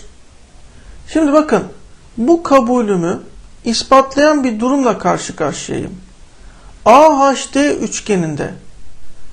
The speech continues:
Pisagor uyguladığımızda üç, dört, beş üçgeni olduğunu görüyorum. H D'nin üç olması lazım bu durumda. Demek ki bu kabulüm doğru.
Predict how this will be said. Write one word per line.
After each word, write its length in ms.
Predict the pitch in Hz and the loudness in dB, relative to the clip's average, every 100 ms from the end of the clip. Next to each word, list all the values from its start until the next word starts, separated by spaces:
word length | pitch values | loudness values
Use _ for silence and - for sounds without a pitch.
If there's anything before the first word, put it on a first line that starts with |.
| - - - | -12 -12 -6
Pisagor 420 | 185 277 247 220 | 0 0 2 2
uyguladığımızda 680 | 196 185 170 165 220 285 - - | 2 -2 -4 -4 -2 -2 -6 -4
üç, 320 | 254 262 - 277 | 0 0 0 2
dört, 300 | 277 277 311 | 2 2 0
beş 160 | 302 | 0
üçgeni 360 | 277 - 226 233 | 0 -4 -2 0
olduğunu 380 | 175 - 156 - | 0 -2 -8 -6
görüyorum. 420 | - 143 - - - - - - | -6 -6 -8 -12 -20 -20 -20 -8
H 380 | 233 294 285 - | 2 2 2 -2
D'nin 240 | 214 302 | -4 -2
üç 180 | 349 - | -2 2
olması 420 | 269 202 185 - | 2 2 -2 -4
lazım 400 | 165 156 - 151 | -4 -4 -6 -10
bu 60 | 185 | -10
durumda. 380 | 156 160 - - - - - - - - - | -10 -10 -12 -14 -20 -20 -20 -20 -20 -20 0
Demek 340 | 208 311 311 - | 2 2 0 -2
ki 280 | 240 339 - - - - - - - - | -4 -4 -8 -20 -20 -20 -20 -20 -20 -4
bu 140 | 277 294 | -2 2
kabulüm 540 | 269 226 220 254 302 | 4 4 2 0 0
doğru. 500 | 247 240 226 165 - | 2 4 2 0 -6